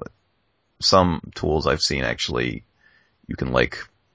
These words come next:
sort of flag, so-, not flag, I don't know what the term is, but you can, you know, click on something and make it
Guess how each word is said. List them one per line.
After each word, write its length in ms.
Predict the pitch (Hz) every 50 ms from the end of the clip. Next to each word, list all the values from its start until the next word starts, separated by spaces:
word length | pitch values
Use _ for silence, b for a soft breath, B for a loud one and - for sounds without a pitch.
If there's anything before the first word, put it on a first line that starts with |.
| _ -
sort 220 | - - - 87
of 80 | 80 -
flag, 360 | - - 80 69 71 73 71
so-, 140 | - - -
not 140 | - 117 95
flag, 340 | - - 69 60 60 65 69
I 60 | 73
don't 120 | 73 73 73
know 60 | 71
what 100 | 71 -
the 60 | -
term 260 | - - 65 64 58
is, 120 | 55 - -
but 120 | - 65
you 60 | 65
can, 160 | 65 65 69
you 100 | - -
know, 80 | 71 71
click 220 | - - 107 95
on 100 | 87 85
something 320 | - - 82 76 76 73 67
and 100 | 65 69
make 160 | 76 80 -
it 120 | - -